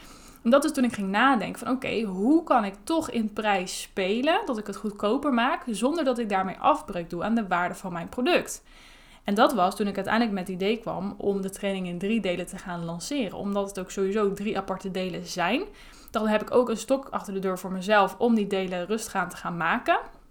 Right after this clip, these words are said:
En tegelijkertijd kan ik per deel de prijs omhoog laten gaan. Dus dan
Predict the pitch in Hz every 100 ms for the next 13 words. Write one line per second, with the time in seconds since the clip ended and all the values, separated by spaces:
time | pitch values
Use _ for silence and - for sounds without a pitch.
0 | - - - - _ _ - - 240 302
1 | 269 269 370 311 - 170 - 240 233 233
2 | 269 294 233 214 233 185 208 262 180 175
3 | 196 185 220 254 196 - 185 - - 196
4 | - - - - 220 254 247 240